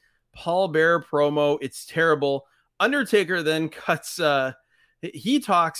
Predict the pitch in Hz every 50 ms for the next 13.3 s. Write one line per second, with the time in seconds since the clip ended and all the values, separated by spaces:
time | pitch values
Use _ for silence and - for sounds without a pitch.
0 | - - 196 185 170 170 170 151 139 - _ _ _ _ _ - 123 135 185 226
1 | 220 277 285 277 262 233 190 175 185 208 226 226 226 214 - - 180 170 156 -
2 | - - - 208 233 247 233 - - 226 208 208 208 - 180 185 196 196 208 175
3 | 175 170 170 170 156 - - - 170 180 175 - - 202 190 190 180 147 185 190
4 | 180 156 131 147 160 170 160 156 151 143 - - 143 143 135 135 131 110 98 -
5 | 139 139 185 220 208 180 147 151 156 160 175 185 180 165 156 135 135 143 143 135
6 | 127 120 104 - 131 123 131 147 175 180 180 175 143 147 147 151 156 160 156 143
7 | 143 139 143 - - _ _ _ _ _ _ _ - 113 117 131 139 147 156 -
8 | - 135 113 120 131 135 135 131 123 117 107 92 - _ _ _ _ _ _ _
9 | _ _ - 120 135 123 - _ - - - - 180 160 165 233 311 370 403 392
10 | 349 349 269 - - - - 180 180 180 185 196 208 208 190 - - _ - 170
11 | 185 196 185 - - 226 208 165 147 139 135 - - 175 175 160 156 156 131 139
12 | 160 175 160 151 156 139 127 120 120 120 123 135 139 - 180 165 - 202 185 180
13 | 185 196 208 226 220 -